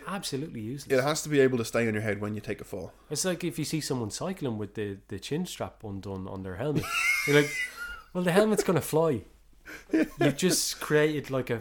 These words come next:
Speaker 1: sixty euro projectile.
Speaker 2: Yeah.
Speaker 1: You know, it's not gonna
Speaker 2: Yeah.
Speaker 1: do anything for your head. You may as
Speaker 2: Yeah.
Speaker 1: well have a ham sandwich on the top of your head.
Speaker 2: Yeah.
Speaker 1: Um, but, yeah, sorry. The, their bouldering pads and all the clothes and,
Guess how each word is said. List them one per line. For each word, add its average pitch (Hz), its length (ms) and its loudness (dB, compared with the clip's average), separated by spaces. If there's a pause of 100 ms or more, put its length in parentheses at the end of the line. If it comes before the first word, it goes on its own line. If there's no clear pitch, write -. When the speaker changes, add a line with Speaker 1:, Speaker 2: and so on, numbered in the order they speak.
(120)
Speaker 1:
sixty - 420 -4
euro 120 340 0
projectile. 120 840 -4
Speaker 2:
Yeah. 123 240 4
Speaker 1:
You 123 60 -4
know, 123 160 -2
it's 117 160 -6
not 147 140 0
gonna 127 160 4
Speaker 2:
Yeah. 131 40 2
Speaker 1:
do 135 240 0
anything 127 300 0
for - 160 -8
your 92 140 -4
head. 123 340 -6 (180)
You 127 80 -2
may 135 140 8
as 147 80 8
Speaker 2:
Yeah. 139 80 6
Speaker 1:
well 127 100 4
have 110 140 -2
a 101 40 -2
ham 120 300 2
sandwich 117 540 0
on 113 100 -4
the 110 80 -2
top - 280 -8
of 104 120 -8
your 101 100 -6
head. 120 220 -4 (160)
Speaker 2:
Yeah. 120 220 4 (260)
Speaker 1:
Um, 101 520 -4
but, 127 180 0 (180)
yeah, 113 220 -6
sorry. 113 240 -6 (320)
The, 120 440 6
their 113 200 -2
bouldering 113 360 -2
pads 101 280 -4
and 104 60 -4
all 113 200 0
the 107 80 -4
clothes 104 360 -4
and, 95 300 -8